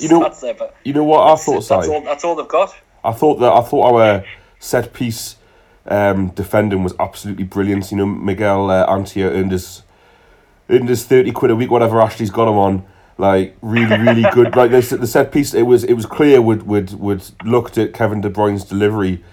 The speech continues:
Speaker 1: and how he takes, particularly his outswing, isn't it? There was a point, I think, at the, um, at the end of the first half where they were literally passing back from corners back to the halfway line because they were so ineffectual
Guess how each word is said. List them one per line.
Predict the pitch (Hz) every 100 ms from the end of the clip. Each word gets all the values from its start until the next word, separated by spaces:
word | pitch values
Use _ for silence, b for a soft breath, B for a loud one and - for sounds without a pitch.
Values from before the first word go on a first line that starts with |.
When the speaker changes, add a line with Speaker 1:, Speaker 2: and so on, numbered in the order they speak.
| b b b
Speaker 1:
and | 98 95
how | 104 98
he | 95
takes, | 110 98 -
particularly | - - 101
his | 101
outswing, | 104 123 117 101
isn't | 90
it? | 123 - B B
There |
was | 117
a | 127
point, | 147 165
I | 156
think, | - 143
at | 110 92
the, | 113
um, | 107 98 98 92
at | 95
the | 110
end | 110
of | 101
the |
first | 98 98 -
half | 151 147
where | 107
they |
were | 104
literally | 107 123 131
passing | - 123 117 101
back | 127 - - b b
from | - 107
corners | 98 131 110 95
back | 107
to | -
the | 107
halfway | 113 113 123 127
line | 139 160 - B B
because | - 120
they | 110
were | 110
so | - 139
ineffectual | 123 113 151 - 104 90 90